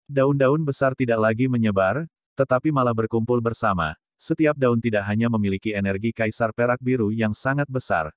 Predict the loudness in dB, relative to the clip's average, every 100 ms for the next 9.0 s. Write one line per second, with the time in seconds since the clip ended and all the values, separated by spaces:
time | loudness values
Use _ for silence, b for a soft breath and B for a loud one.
0 | _ -6 -2 0 0 -2 0 0 -2 -2
1 | 0 0 0 0 0 0 0 0 -2 -4
2 | 0 0 0 0 -2 0 0 0 -2 -8
3 | _ _ _ _ _ _ -2 2 2 4
4 | 2 0 -2 -4 -4 0 2 2 2 0
5 | 2 0 0 -2 -4 -2 0 0 0 2
6 | 0 0 -2 -2 -2 -8 -14 _ -4 0
7 | 0 0 -2 -2 0 0 0 0 0 2
8 | 2 0 -4 -2 0 0 -2 -2 -4 -4